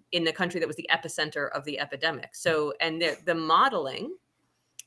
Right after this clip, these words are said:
um, that's been done since, um, since those days, and now South Africa has the largest aids treatment program, um, in Africa, um, shows that that denialism, that doubt,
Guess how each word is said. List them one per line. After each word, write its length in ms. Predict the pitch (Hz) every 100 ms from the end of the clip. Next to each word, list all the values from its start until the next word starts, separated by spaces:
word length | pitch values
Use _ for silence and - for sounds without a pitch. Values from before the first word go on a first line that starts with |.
| -
um, 260 | 185 165 160
that's 160 | 165
been 200 | - 190
done 560 | 180 190 254 190 160 151
since, 640 | - - 233 269 247 - -
um, 480 | 170 165 156 147 143
since 360 | - - 220 214
those 240 | 196 170
days, 240 | 170 151 151
and 80 | 165
now 60 | 165
South 100 | 180
Africa 220 | 170 165 156
has 120 | 156
the 80 | 151
largest 420 | 151 156 156 -
aids 180 | 156 -
treatment 340 | 165 151 139 _
program, 440 | 165 151 147 143 -
um, 360 | 151 143 139 - -
in 100 | 147
Africa, 560 | 165 156 151 139 135 - _ _ _ -
um, 600 | 170 165 156 147 147 - _ _ _ _ _ _ -
shows 320 | - 202 214
that 180 | 214 196
that 300 | 185 202 190
denialism, 840 | 190 160 202 220 175 151 151 151 -
that 260 | 170 185
doubt, 460 | - 170 190 151 -